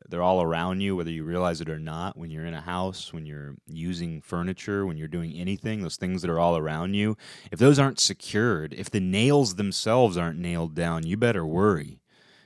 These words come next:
You better worry about them nails 'cause they'll go through your foot.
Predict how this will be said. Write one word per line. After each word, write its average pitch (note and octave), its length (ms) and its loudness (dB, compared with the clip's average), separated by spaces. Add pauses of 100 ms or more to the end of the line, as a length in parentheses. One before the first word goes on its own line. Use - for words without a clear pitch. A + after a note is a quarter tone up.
(100)
You F2+ 80 -8
better G#2+ 240 6
worry F#2+ 380 6
about E2 260 0
them E2+ 220 0
nails E2+ 580 0
'cause D2+ 220 -8
they'll F#2+ 140 2
go F#2+ 180 4
through G#2 180 0
your E2+ 140 -2
foot. G#2+ 380 0